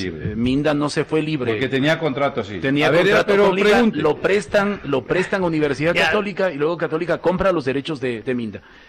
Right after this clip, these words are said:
Speaker 2: Oye, vamos
Speaker 3: Está
Speaker 2: a la
Speaker 3: bien,
Speaker 2: pausa.
Speaker 3: yo sé que Repeto fue el que dio el visto bueno para que se vaya de Liga, ok.
Speaker 1: Solamente
Speaker 3: Pero bueno, ya.
Speaker 1: Diego Escandón,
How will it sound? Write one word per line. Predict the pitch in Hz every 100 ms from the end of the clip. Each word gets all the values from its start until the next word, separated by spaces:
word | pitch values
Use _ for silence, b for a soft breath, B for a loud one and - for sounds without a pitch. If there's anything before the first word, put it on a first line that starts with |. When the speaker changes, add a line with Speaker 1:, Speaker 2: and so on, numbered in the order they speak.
| B
Speaker 2:
Oye, | - 127
vamos | 131 143
Speaker 3:
Está | 180
Speaker 2:
a |
la | 170
Speaker 3:
bien, | 147
Speaker 2:
pausa. | 160
Speaker 3:
yo | 202
sé | 185 196
que | 196
Repeto | 175 165 - 185 190
fue | 160 180
el | 170
que | 165
dio | 165
el | 165
visto | 165 170
bueno | 165 165
para | 160 151
que | 151
se | 151
vaya | 143 151 147
de | 139
Liga, | 135 139 127
ok. |
Speaker 1:
Solamente | - 147 143 147 135
Speaker 3:
Pero | 220
bueno, | 214 170
ya. | 143 - - -
Speaker 1:
Diego | 110 156 185
Escandón, | 185 175 151 156 143 110